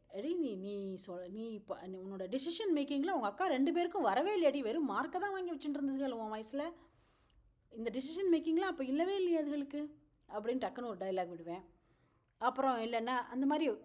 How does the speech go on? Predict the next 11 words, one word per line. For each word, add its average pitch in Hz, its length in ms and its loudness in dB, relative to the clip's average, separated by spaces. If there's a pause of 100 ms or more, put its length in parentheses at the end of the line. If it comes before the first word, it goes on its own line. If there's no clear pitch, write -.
(160)
அஹ், 185 760 -8 (600)
அவளுடைய 254 540 6
யூனிக் 349 540 2
குவாலிட்டிஸ், 269 380 6
சும்மா 302 200 2
பொய்யா 285 280 4
சொல்லப்படாது, 202 420 0
அதுகளுக்கு 240 360 -2
தெரியும் 202 300 -4
இது 175 140 -4
இல்லைன்னு. 165 440 -8